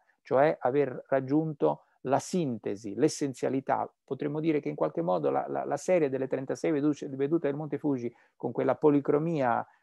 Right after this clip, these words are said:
eh, straordinaria di cui parlavamo prima, in questa visione emozionale di Hokusai è un gradino al di sotto della serie in cui il Monte Fuji può diventare totalmente bianco e nero, no?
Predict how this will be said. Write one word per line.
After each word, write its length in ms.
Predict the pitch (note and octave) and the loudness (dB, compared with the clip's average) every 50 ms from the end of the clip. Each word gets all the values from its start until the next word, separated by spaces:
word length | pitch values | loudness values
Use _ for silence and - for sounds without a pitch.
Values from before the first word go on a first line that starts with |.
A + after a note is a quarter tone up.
| _ - | _ -4
eh, 340 | - A#2+ A#2+ A#2 A#2+ B2 A#2+ | -2 -2 0 0 0 -2 -4
straordinaria 800 | - - - C3 C3+ C3+ C3 C3+ C#3+ D#3 E3+ E3+ D3 B2+ B2+ A#2+ | -4 0 2 4 4 4 4 2 2 4 4 4 4 4 2 0
di 100 | B2 B2+ | -2 0
cui 160 | - D#3+ C#3+ | 2 2 4
parlavamo 480 | C#3 C#3 C#3 D3 D3+ D#3 E3+ F3 F#3 F3+ | 4 4 4 4 4 4 2 2 2 0
prima, 340 | F#3 G3+ G#3 F3+ D#3+ D3 - - _ _ _ - | 0 0 0 0 -2 -4 -6 -10 _ _ _ -8
in 200 | C#3+ C#3+ D3 D3 | -4 -4 -2 4
questa 300 | - G3 F#3 - - D3+ | 6 4 6 6 4 2
visione 380 | C#3+ D3+ C#3+ C3+ E3+ F3+ D#3 C#3+ | 4 2 0 0 0 0 0 0
emozionale 460 | C#3 C#3 - - D#3+ D#3+ E3 D#3 C#3+ | -2 -4 -4 -4 -2 0 0 2 2
di 80 | C#3 | 2
Hokusai 500 | C#3+ C#3 - D3+ C#3 F3 E3+ E3+ E3 C#3 - _ _ _ _ - | 2 2 0 2 4 6 6 6 6 4 2 _ _ _ _ -2
è 180 | - C#3 D3 D#3+ | 0 2 2 2
un 180 | - D#3+ D#3+ D3+ | 2 2 2 4
gradino 480 | D3+ D3 D#3 D#3 F3+ F#3 F3 E3+ E3 | 4 4 4 4 4 4 4 4 4
al 160 | - C#3 D3 | 4 4 4
di 100 | C#3+ C#3 | 4 2
sotto 480 | B2+ - - F3+ C#3+ - _ _ - A2+ | 2 4 4 4 4 4 _ _ -2 0
della 220 | G#2+ A#2+ A#2+ B2+ | 0 0 0 0
serie 280 | A#2 - C#3+ C3+ B2+ B2 | 0 0 0 2 2 0
in 80 | B2 A#2+ | -2 -2
cui 160 | - C#3+ C3 | 0 0 0
il 60 | C3 | 0
Monte 220 | C3 C3 B2 B2+ | -2 -4 -4 -4
Fuji 280 | - - D3+ C3 - C3+ | -4 -2 -2 -2 -2 -2
può 140 | - C3+ B2 | 0 0 0
diventare 420 | A#2+ B2 B2 A#2+ A#2 B2+ A#2+ A#2 | 0 -2 -2 -2 0 0 0 0
totalmente 560 | - B2+ A#2 A#2 A2+ A2+ A#2 A#2 A2+ A2 A#2 | 0 -2 -2 -2 -4 -4 -4 -6 -6 -6 -6
bianco 360 | G#2+ A2+ A2 G#2 G#2 G2+ - G#2+ | -4 -4 -4 -4 -6 -8 -10 -10
e 20 | |
nero, 380 | G2+ F2+ F2 - _ - - A#2+ | -10 -12 -16 -20 _ -12 -10 -8
no? 160 | B2+ B2 | -8 -8